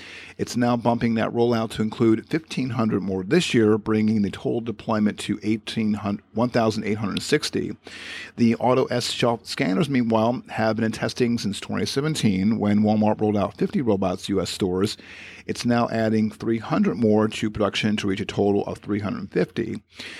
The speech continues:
These robots are produced by California-based Bossa, California-based Bossa Nova Robotics and roll around aisles to scan prices and check the inventory.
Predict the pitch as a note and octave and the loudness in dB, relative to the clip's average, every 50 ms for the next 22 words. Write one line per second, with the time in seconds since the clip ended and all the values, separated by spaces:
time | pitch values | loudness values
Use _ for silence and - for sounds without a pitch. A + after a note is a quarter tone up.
0 | - - - A2 A2 G#2+ A2 A#2+ A#2 A#2 A#2+ A2+ A2+ - G#2+ G2+ - A#2 A2 A#2 | -16 -6 -2 0 0 2 4 2 4 4 4 2 2 2 0 -2 -2 0 0 0
1 | A#2 - - G2 F#2 F#2 - - - A2 A2 A2 G#2+ - A#2 A2 G#2+ G2+ G2+ G#2+ | 0 0 -2 -4 -4 -4 -6 -4 -2 -2 -2 -2 -2 -2 -2 -2 -2 0 0 0
2 | G2+ G2+ - - - G#2 - G#2 G2 A2 - - A#2 A2+ G#2+ G#2+ - - _ _ | 0 0 0 -4 -8 -6 -2 0 0 0 0 2 2 4 4 4 2 -2 _ _
3 | _ - - - B2 C3+ D3 D3 - - C3 C3 C3 C3 A#2+ - - A#2 A2+ A2 | _ -12 -6 -4 -2 -2 -2 -2 -4 -4 -4 -2 0 -2 -2 0 0 0 0 0
4 | - - - G#2+ G#2+ G#2 - - - A#2 A2+ - G#2 G2+ G#2+ A2+ A2+ A2 A#2+ A#2+ | -4 -4 -2 -2 -2 0 0 0 2 2 2 2 2 2 4 4 4 4 0 -2
5 | A2 G2+ F#2+ G2 G#2+ A#2+ D3 G3 G3+ - - - - - - - - - - - | -4 -6 -4 -2 0 2 2 0 0 -2 -6 -10 -12 -16 -20 -20 -20 -20 -20 -10
6 | - - A2+ A#2 G#2+ B2 C3 D3 E3+ F3 F#3 F3+ F3+ E3+ - - C#3 D3 D3 C#3 | -4 -2 0 2 2 2 2 2 2 0 0 0 -2 -2 -2 0 0 2 4 4
7 | A#2+ A#2 A2 A2 G#2+ - G#2+ - - - B2 A#2+ A#2+ A#2 - - C3+ C3 C3+ - | 4 4 4 2 2 -2 -6 -6 -4 -2 -2 0 -2 -4 -4 0 0 2 2 2
8 | A2 G#2+ G#2+ F#2+ - - - F#2+ - - - D3 F3 F3 E3+ - - G#2 F#2+ - | 0 -2 -2 -2 -2 -4 -6 -6 -6 -6 -4 -2 -2 -2 -2 0 0 0 0 0
9 | - - | -2 -4